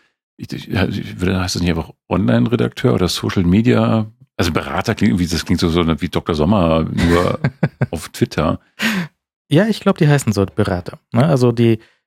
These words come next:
Speaker 2: vielleicht haben die dann auch so ein, ein, ein Budget, um irgendwelche Werbekampagnen auf Facebook zu buchen, dass du
Speaker 1: Mhm.
Speaker 2: also ein, ein, einen Post reingedrückt bekommst, dass du jetzt irgendwie besonders, weiß nicht,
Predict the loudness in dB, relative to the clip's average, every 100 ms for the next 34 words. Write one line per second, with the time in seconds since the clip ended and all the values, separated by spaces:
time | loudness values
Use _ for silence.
0 | -4 0 0 2 2 4 4 2 -2 0
1 | 2 2 2 -2 -2 -2 0 2 4 2
2 | 2 2 2 2 2 2 2 0 2 0
3 | 0 -2 0 2 2 2 0 0 0 0
4 | -4 -2 -4 2 2 2 -2 -4 _ _
5 | _ _ -4 0 2 2 2 0 2 2
6 | 2 2 0 0 -4 0 0 0 0 2
7 | 2 2 -2 0 -2 0 2 2 -2 -8
8 | -4 -2 0 0 0 -4 0 2 2 0
9 | 2 4 4 2 0 -6 -10 -14 _ _
10 | _ _ _ _ _ _ _ -4 -2 -2
11 | -4